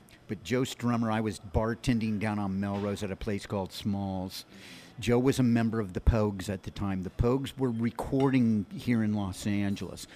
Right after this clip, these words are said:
I, I, I have no reason why, but they had gathered here in Los Angeles, and it was Joe's turn to buy all of those alcoholic, drunken, limey goofballs. It was his turn to buy the round, the next round. So he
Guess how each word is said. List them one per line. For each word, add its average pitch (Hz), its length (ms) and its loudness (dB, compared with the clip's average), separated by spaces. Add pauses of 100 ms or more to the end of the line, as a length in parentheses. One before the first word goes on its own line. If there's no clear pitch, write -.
(220)
I, 120 100 -4
I, 127 220 -4 (220)
I 113 80 -4
have 98 240 -2
no 110 220 -2
reason 120 460 0
why, 107 200 -2
but 92 160 -8
they 113 140 0
had 95 200 -6
gathered 107 480 0
here 117 180 2
in 117 120 0
Los 113 320 -4
Angeles, 92 580 -6 (320)
and 117 100 -4
it 117 80 -2
was 101 180 -6
Joe's 120 440 2
turn 123 320 4
to 110 80 2
buy 104 380 0
all 113 240 2
of 101 160 -4
those 110 260 0 (140)
alcoholic, 104 840 -2 (200)
drunken, 101 800 -2 (420)
limey 113 560 2
goofballs. 98 1080 -4 (420)
It 117 60 -4
was 110 160 -2
his 127 200 2
turn 117 280 2
to 113 80 2
buy 104 280 0
the 101 140 -2
round, 98 720 -4
the 110 100 0
next 101 400 -2
round. 104 500 -2 (320)
So - 140 -4
he 107 200 -2